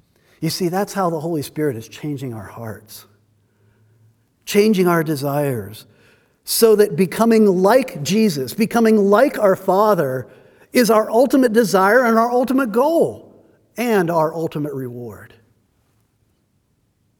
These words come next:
And that's what happens when we love others.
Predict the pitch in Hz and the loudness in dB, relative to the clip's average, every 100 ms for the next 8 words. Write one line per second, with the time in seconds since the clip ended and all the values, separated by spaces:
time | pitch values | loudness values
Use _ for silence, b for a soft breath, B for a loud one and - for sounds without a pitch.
0 | _ 156 147 160 - 139 120 131 127 120 | _ -8 -4 -4 -6 -10 -10 -10 -10 -10
1 | 127 127 127 120 123 123 120 - _ - | -10 -10 -10 -10 -10 -10 -12 -16 _ -16
2 | 123 113 104 104 - | -14 -12 -14 -16 -20